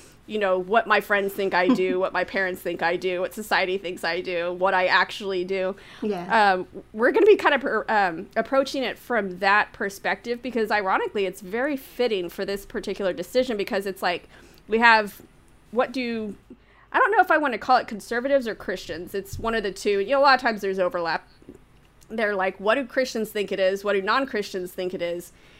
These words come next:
Speaker 1: And what is it actually? Um,
Speaker 2: Yeah.
Speaker 1: and we could also change that to, um, conservatives think it is, what do liberals think it is, and what is it actually?
Speaker 2: It's interesting to me because as I look across, you know, social media today,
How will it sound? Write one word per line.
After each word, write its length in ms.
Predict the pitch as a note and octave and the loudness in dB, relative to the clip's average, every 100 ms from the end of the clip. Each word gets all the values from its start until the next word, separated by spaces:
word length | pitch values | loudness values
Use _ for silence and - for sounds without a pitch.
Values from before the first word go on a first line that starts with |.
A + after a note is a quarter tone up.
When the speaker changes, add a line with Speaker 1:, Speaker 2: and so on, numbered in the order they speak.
| - | -8
Speaker 1:
And 140 | G#3 G#3+ | -2 2
what 140 | G#3+ | 2
is 140 | G3+ | 2
it 100 | G3 - | -2 -2
actually? 680 | E3 - F3 E3 D#3 G3+ - | -2 -4 -8 -8 -8 -10 -10
Um, 300 | F#3+ F#3 F3+ A3 | -6 -4 -4 -4
Speaker 2:
Yeah. 120 | G3 | -2
Speaker 1:
and 200 | G3+ G3 | -2 -2
we 100 | G3+ | 0
could 120 | G#3+ | 2
also 500 | G3 F#3+ F#3 F#3 F3 - | 2 4 2 2 -4 -8
change 340 | - F#3+ F#3 | -4 -4 -2
that 220 | F3 E3 | -2 -4
to, 480 | - G3 F#3 F3+ E3+ | -2 0 2 2 0
um, 320 | E3+ D3+ E3+ - - - | -2 -2 -8 -14 -14 -8
conservatives 500 | G3 G3+ F#3+ F#3+ F3+ | -2 0 2 0 0
think 200 | F#3 F#3 | -2 2
it 60 | |
is, 180 | E3+ E3+ | 2 2
what 120 | F3 | 0
do 60 | F3 | 0
liberals 460 | F3 D#3+ E3 D#3+ - | 0 0 -2 -4 -4
think 200 | E3 E3+ | -6 -4
it 60 | |
is, 320 | D3+ D3 - | -2 -4 -6
and 240 | - F3 E3+ | -6 -2 0
what 140 | D#3 | 0
is 120 | D3 | -2
it 60 | - | -2
actually? 560 | A#2 - - - F3+ F3+ - - _ - A3 | -2 -2 -8 -6 -6 -6 -14 -20 _ -16 -6
Speaker 2:
It's 180 | B3+ B3+ | -4 -2
interesting 480 | D4+ C#4+ B3+ A#3 A3 | -4 -4 -4 -2 -2
to 80 | |
me 160 | G#3 G3 | -2 -2
because 400 | G#3 G3+ G#3+ G3 | -4 -4 -6 -4
as 160 | G3 G3 | -6 -6
I 140 | F#3+ | -8
look 540 | F#3+ G3+ A#3 - - - - - - - - | -8 -4 -4 -6 -10 -20 -20 -20 -20 -20 -8
across, 800 | A3 G#3+ - G#3 F#3+ F#3+ - - - - | -8 -6 -2 0 0 -2 -12 -14 -14 -6
you 160 | G#3 | -6
know, 120 | F#3 | -6
social 380 | F#3 G#3 F#3+ G3+ | -6 -6 -6 -6
media 340 | F#3 F#3 F#3+ F3 | -4 -4 -6 -8
today, 640 | G3+ F#3+ F3 E3+ E3 | -8 -4 -4 -2 -4